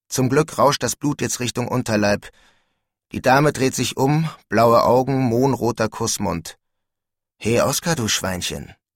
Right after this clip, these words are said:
"Guten Morgen", sage ich und versuche mich zu erinnern. Wer, wie, was? "Was ist denn hier schon wieder los?",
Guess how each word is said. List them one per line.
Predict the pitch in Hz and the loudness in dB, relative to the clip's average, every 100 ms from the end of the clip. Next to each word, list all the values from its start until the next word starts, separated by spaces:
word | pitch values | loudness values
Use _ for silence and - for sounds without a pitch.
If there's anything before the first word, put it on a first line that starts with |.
| _ _ _ _ _ _ | _ _ _ _ _ _
"Guten | - 113 123 | -8 -4 0
Morgen", | 120 120 123 107 104 | 4 4 4 2 -2
sage | 95 98 98 | -2 -2 -2
ich | 95 | -4
und | 98 | -6
versuche | 110 107 123 113 | -6 -4 -4 -4
mich | 107 | -4
zu | - 98 | -4 -2
erinnern. | 92 113 101 85 - | -2 0 -2 -6 -10
Wer, | 98 113 120 123 117 _ | -4 0 0 -2 -6 _
wie, | - 110 110 107 95 | -6 -4 -2 -6 -10
was? | - 107 95 - - _ _ _ _ _ _ _ _ _ _ _ | -6 -4 -2 -4 -8 _ _ _ _ _ _ _ _ _ _ _
"Was | - 107 | -6 -4
ist | 107 104 | -4 -4
denn | |
hier | 92 131 | -4 -2
schon | 165 190 | -2 -2
wieder | 131 98 | -2 -2
los?", | 95 87 - - | -4 -6 -8 -10